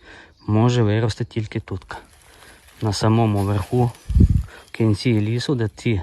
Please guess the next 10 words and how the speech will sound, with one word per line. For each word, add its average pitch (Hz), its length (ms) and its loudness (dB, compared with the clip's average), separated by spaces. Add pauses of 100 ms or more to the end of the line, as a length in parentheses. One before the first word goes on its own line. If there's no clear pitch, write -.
гарні 107 300 -2
такі 107 260 -8
дуби. 117 460 -4 (1000)
Тільки 160 240 -6
тут 131 220 -2
такий 113 300 -4
може 107 320 -2
бути. 101 300 -8 (280)
Там 143 140 0
внизу, 120 340 0